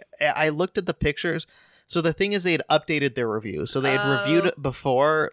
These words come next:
Speaker 1: like, four stars and then knocked it down. But, uh,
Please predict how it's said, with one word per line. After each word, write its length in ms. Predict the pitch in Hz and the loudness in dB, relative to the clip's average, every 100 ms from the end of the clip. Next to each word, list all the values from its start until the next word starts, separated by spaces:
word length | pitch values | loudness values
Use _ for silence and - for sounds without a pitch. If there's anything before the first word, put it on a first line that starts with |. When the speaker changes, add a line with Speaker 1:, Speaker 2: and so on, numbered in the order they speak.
| - | -4
Speaker 1:
like, 220 | 127 - | -6 -6
four 340 | - 120 127 | -8 -4 -2
stars 720 | 143 - 180 196 214 220 220 - _ _ _ - | -2 -2 0 2 0 -4 -6 -10 _ _ _ -4
and 140 | 139 | -2
then 100 | 127 | 0
knocked 260 | 127 123 131 | 0 -2 -2
it 80 | |
down. 300 | 113 117 127 | -2 0 -2
But, 260 | 135 127 - - | 0 0 0 -2
uh, 280 | 127 110 | 2 2